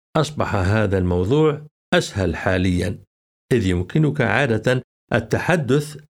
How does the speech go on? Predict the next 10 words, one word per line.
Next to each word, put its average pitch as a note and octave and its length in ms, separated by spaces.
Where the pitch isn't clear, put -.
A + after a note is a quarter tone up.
مع G2 200
الشخص - 600
لمعرفة A2+ 640
ما D#3 140
يحدث. F#2 580
ومن C#3+ 200
الأشياء G2+ 500
الأخرى C3 520
التي A#2+ 320
تؤثر D#3+ 720